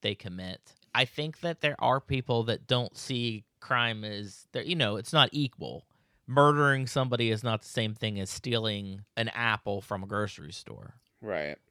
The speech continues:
Speaker 1: Those situations are different. And Spike Lee knows that, and I don't know if he necessarily, I'm sure he has his opinion, but it pits different people up against different types of people as to who is the worst person out of these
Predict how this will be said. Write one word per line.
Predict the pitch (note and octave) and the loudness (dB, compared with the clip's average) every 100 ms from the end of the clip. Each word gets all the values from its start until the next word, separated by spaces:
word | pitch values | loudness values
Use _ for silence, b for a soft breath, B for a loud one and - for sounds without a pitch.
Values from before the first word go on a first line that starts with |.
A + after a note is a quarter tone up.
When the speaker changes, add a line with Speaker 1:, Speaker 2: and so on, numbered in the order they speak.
| - | 4
Speaker 1:
Those | C3+ C3+ | 6 6
situations | E3 D3 C3+ A#2+ B2 A2+ A#2 A2 G#2 - _ | 4 2 2 6 4 4 -4 -6 -10 -14 _
are | G2 | -12
different. | G2+ F3+ G#3+ - - _ - - | 0 2 2 -4 -16 _ -20 0
And | A#2+ B2 A#2+ A#2 G#2+ | 4 6 6 2 -4
Spike | - D#3+ D#3 | 4 6 6
Lee | D3+ C#3 | 4 2
knows | C3 C3 A2+ | 4 4 2
that, | A#2+ A#2 B2+ - | 6 6 6 2
and | A2+ | 2
I | B2+ | 4
don't | C3+ C3 | 4 2
know | C3 | 2
if | A#2 | 2
he | C3 A2 | -2 -4
necessarily, | A2+ A#2+ A#2 A2 A#2+ A2+ G2+ G2 F#2 | -2 -2 -4 -2 0 0 -4 -6 -4
I'm | A#2+ | -4
sure | B2+ D3+ | 2 2
he | A2+ | 4
has | A2+ G#2 | 2 0
his | G#2+ | -4
opinion, | F2+ - D3+ B2+ G#2+ F#2+ F#2+ b b | -6 -2 -2 0 -2 -4 -6 b b
but | A#2+ A#2+ F#2+ | 6 8 8
it | B2+ - | 4 2
pits | E3 D#3+ - - - _ | 2 2 0 -12 -14 _
different | - D3 D3+ - | 0 0 0 -4
people | B2+ B2+ B2 G#2+ | -6 -2 0 0
up | A2 | 0
against | A2 G#2+ G#2 - | -4 -6 -8 -6
different | G#2 F#2+ - | -6 -6 -8
types | F#2 F#2 | -8 -8
of | - | -12
people | - F3 - F#2+ F#2 - b b | -6 -6 -6 -8 -8 -10 b b
as | - A2+ - | 0 0 2
to | B2 G2+ G2+ - - | 4 4 2 -2 -2
who | A3 A3+ | 2 4
is | F3 | 2
the | C#3 D3 | 2 -2
worst | A2+ B2 A#2 - | 2 0 0 -6
person | - A#2+ A#2 A#2 G2+ F#2+ | -4 -2 -2 -6 -6 -6
out | A2 A2+ | 2 2
of | G#2 | 2
these | A2 A2 G#2+ - | -2 -4 -6 -12